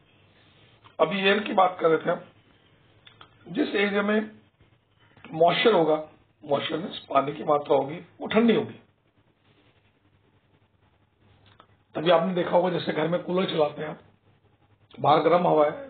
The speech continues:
कूलर क्या करता है, उस हवा को अंदर फेंकता है, लेकिन उसमें moisture मिल जाता है, इसलिए वो ठंडी लगती है। और एक में moisture नहीं होता, वो हवा गर्म होती है। अब नेचुरल जिसके अंदर moisture होगा वो हवा भारी होगी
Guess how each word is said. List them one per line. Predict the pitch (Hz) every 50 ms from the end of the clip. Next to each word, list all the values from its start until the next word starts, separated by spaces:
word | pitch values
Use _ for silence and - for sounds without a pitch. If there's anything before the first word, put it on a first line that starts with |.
| - - -
कूलर | - 247 277 262 226
क्या | - 214
करता | 165 - 135 - - 233
है, | 196 - - _ _ _ _ _ _ _ _ _ _ _ _ _ _ _ _ _ _ _ _ _ -
उस | - - - -
हवा | 175 175 196
को | 202 247 220
अंदर | 202 202 240 226
फेंकता | 226 226 208 - - -
है, | 220 233
लेकिन | 254 294 277
उसमें | 220 - 277
moisture | 233 185 185 180 - 240 226
मिल | 214 190 175
जाता | 165 156 - -
है, | 220 -
इसलिए | - 240
वो | 233 240
ठंडी | 220 226 233 302 302
लगती | 269 233 214 - - -
है। | 156 151 - - _ _ _ _ _ _ _ _ _ _ _ _ _ _ _ _ _ _ _ _ - _ _ _ _ _ _ _ _ - - - -
और | 185 220
एक | 240 233 - - -
में | 220 214
moisture | 180 151 143 - - 196 180
नहीं | 196 240
होता, | 240 214 208 - 208
वो | 185 170 156 139
हवा | 147 175 233 - - - - _ _ _ _ _ _ _ _ _ _ - -
गर्म | 180 247 294 285
होती | 254 226 226 - 220
है। | - - - - _ _ _ _ _ _ _ _ _ - - - - _ - - -
अब | - 165 180
नेचुरल | 190 175 - 254 262 311 302
जिसके | 233 214 - - - 226
अंदर | 233 247 240
moisture | 214 185 165 - - - 240
होगा | 208 175 165 185 202
वो | 202 214 208
हवा | 165 165 180 233 330 - - - _ _ _ _ -
भारी | - - - 131 131 123
होगी | 113 120 107 101 - -